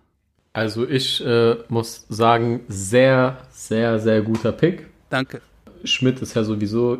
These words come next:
Speaker 1: jemand, den wir schon sehr, sehr lange verfolgen hier im Resümee-Podcast. Äh,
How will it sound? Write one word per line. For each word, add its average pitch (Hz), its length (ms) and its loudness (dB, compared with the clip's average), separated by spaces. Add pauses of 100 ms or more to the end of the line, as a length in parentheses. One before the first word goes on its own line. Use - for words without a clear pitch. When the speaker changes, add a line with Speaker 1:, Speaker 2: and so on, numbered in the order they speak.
Speaker 1:
jemand, 113 380 0
den 104 160 0
wir 101 100 -2
schon 101 460 0
sehr, 107 280 4
sehr 107 100 4
lange 110 260 2
verfolgen 123 460 0
hier 117 120 -4
im 117 80 -6
Resümee-Podcast. 110 960 -8
Äh, 95 280 -4